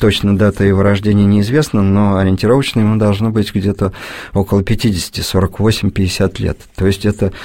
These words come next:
момент такого его серьезного, э, искушения, испытания. Но можно понять это как некое языческое разрешение, да, ситуации.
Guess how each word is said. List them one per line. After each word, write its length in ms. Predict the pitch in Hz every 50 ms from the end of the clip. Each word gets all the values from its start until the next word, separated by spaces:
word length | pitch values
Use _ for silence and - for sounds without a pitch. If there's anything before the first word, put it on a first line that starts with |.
| - - - - -
момент 640 | - 92 95 98 98 104 113 123 123 123 - -
такого 400 | - 107 101 104 - 117 113 110
его 340 | 110 107 107 101 104 117 107
серьезного, 1040 | - - - - 110 101 104 95 104 110 110 104 101 110 107 104 101 104 101 98 - - - - - - - - -
э, 160 | - 92 95 98 -
искушения, 720 | 104 113 - - - 120 113 - - 139 131 120 117 110
испытания. 760 | 110 - - - 120 - - 131 117 101 90 82 78 76 78 - - - - - - - - - - - - - - - - - - -
Но 380 | 104 98 107 117 120 120 - - _ _ _ _ _ - - -
можно 480 | 92 92 98 117 131 123 101 101 95
понять 460 | 90 98 98 95 101 120 135 139 - - -
это 260 | 110 104 - - 101
как 260 | - - 101 101 -
некое 640 | 104 101 104 110 107 - - - 104 104 104 95 92 - -
языческое 680 | 90 95 90 107 110 123 120 - - - - 110 98 92
разрешение, 600 | 92 87 95 98 98 98 - 107 87 80 82 82
да, 160 | 82 92 110 107
ситуации. 580 | - - - 92 90 85 - - - - -